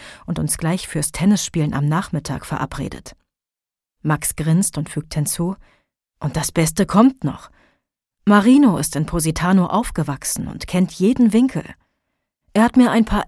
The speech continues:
echte Geheimtipps in der Gegend verraten. Da gibt es anscheinend eine abgelegene Trattoria mit den besten Fisch- und Meeresfrüchtegerichten,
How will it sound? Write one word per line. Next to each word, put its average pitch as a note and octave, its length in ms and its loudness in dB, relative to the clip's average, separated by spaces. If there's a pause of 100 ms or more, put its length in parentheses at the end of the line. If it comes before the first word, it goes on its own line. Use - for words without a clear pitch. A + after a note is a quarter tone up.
echte G#3+ 320 -2
Geheimtipps F#3+ 640 -2
in D3 100 -4
der D3 120 0
Gegend D3 280 -2
verraten. C#3+ 640 -6 (680)
Da D3+ 100 -4
gibt D#3 260 0
es D#3+ 140 -2
anscheinend F#3+ 560 2
eine D3 260 2
abgelegene F3 720 0
Trattoria D#3+ 680 0
mit B2+ 240 -10
den D3 160 -4
besten F#3 420 -2
Fisch- A3 340 -4
und D3+ 220 -4
Meeresfrüchtegerichten, D3 1200 -2